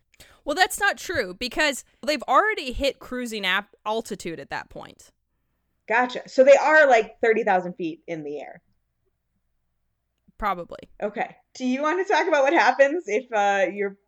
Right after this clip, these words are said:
Speaker 2: plane has a giant hole in it at <laughs> thirty thousand feet
Speaker 1: Sure.
Speaker 2: in the air?
Speaker 1: Um, so one of the things that happens is a bunch of stuff gets sucked out of the airplanes. People get sucked out.
Speaker 2: Which they did
Speaker 1: Uh,
Speaker 2: show
Speaker 1: apparently
Speaker 2: that.
Speaker 1: that can,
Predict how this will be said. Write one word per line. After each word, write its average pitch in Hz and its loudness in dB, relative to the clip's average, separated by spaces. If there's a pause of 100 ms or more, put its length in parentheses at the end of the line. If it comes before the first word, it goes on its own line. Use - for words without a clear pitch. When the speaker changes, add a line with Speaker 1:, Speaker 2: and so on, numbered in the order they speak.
(300)
Speaker 2:
plane 262 2
has 240 4
a 247 2
giant 226 2
hole 240 2
in 320 0
it 370 0
at 233 2
<laughs> - 0
thirty 370 6
thousand 349 2
feet 254 -10
Speaker 1:
Sure. 427 2
Speaker 2:
in 175 -2 (480)
the - -14
air? 330 0
Speaker 1:
Um, 320 -6 (380)
so 381 -4
one 370 -6
of 480 -8
the 415 -8
things 311 -10
that 269 -4
happens 233 -4
is 196 -10
a - -20
bunch 247 -8
of 302 -14
stuff - -10
gets 208 -10
sucked - -10
out 208 -8
of 196 -12
the 190 -12
airplanes. 180 -10
People 214 -10
get 202 -6
sucked - -12
out. 175 -6
Speaker 2:
Which 330 -6
they 370 0
did 415 -2
Speaker 1:
Uh, 247 2
Speaker 2:
show 392 0
Speaker 1:
apparently 277 0
Speaker 2:
that. 226 -4
Speaker 1:
that - -14
can, 220 -10